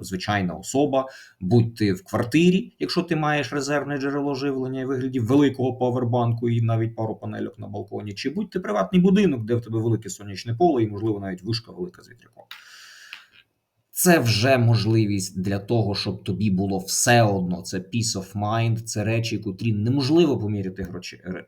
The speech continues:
е, грошима. Це те, що, ну, як би це сказати, це те, що неймовірно важливо, це те, що дає відчуття спокою і комфорту.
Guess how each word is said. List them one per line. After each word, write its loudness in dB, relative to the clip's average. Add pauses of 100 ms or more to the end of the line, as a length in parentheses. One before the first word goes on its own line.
е, -6
грошима. -6 (480)
Це 0
те, 0
що, -6 (380)
ну, 2
як -2
би -2
це -4
сказати, -6 (1600)
це -4
те, -2
що 0
неймовірно 4
важливо, 0
це -4
те, -2
що -6
дає 2
відчуття -4
спокою -2
і -2
комфорту. -6